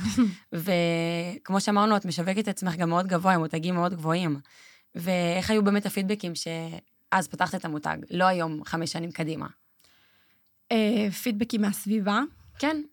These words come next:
Speaker 1: אה, הסביבה הקרובה כמובן תמכה, אה, ושמחה בשבילי, אבל תמיד לכ-, לכולם יהיה מה להגיד. כאילו, זה לא משהו ש-, אף פעם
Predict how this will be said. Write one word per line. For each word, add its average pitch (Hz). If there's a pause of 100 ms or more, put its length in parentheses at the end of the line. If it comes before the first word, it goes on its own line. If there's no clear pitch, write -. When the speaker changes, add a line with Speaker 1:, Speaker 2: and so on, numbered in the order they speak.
(240)
Speaker 1:
אה, 220
הסביבה 247
הקרובה 294
כמובן 247
תמכה, 214 (300)
אה, 202 (360)
ושמחה 208
בשבילי, 185 (420)
אבל 247
תמיד 277
לכ-, 359
לכולם 320
יהיה 254
מה 202
להגיד. 196 (100)
כאילו, 254
זה 247
לא 285
משהו 277
ש-, - (680)
אף 202
פעם 330